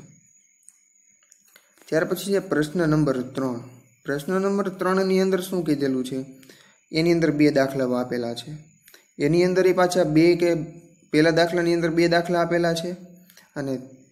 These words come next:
બીજા દાખલાની અંદર ટોટલ ત્રણ દાખલાઓ આપેલા છે. તો બંને દાખલાઓ સમજી લઈએ કે પાંચ સેમીને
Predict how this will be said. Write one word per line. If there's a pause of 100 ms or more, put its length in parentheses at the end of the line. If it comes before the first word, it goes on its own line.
બીજા
દાખલાની
અંદર
ટોટલ
ત્રણ
દાખલાઓ
આપેલા
છે. (840)
તો (400)
બંને
દાખલાઓ
સમજી
લઈએ (840)
કે
પાંચ
સેમીને